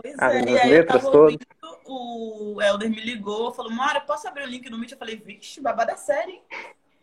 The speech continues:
Speaker 1: Pode, <laughs> pode abrir." Aí ele começou
Speaker 2: Que
Speaker 1: a me
Speaker 2: isso.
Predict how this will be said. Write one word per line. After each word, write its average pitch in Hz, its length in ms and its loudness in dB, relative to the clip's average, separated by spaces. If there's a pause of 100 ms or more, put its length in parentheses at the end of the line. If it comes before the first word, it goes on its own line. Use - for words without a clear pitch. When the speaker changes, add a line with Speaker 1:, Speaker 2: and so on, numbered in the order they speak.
(180)
Speaker 1:
Pode, 233 200 4
<laughs> - 180 2
pode - 300 -10
abrir." - 320 -8 (840)
Aí 277 120 -8
ele 269 80 -12
começou 269 340 2
Speaker 2:
Que 254 60 8
Speaker 1:
a 269 40 8
me 277 80 8
Speaker 2:
isso. - 200 -4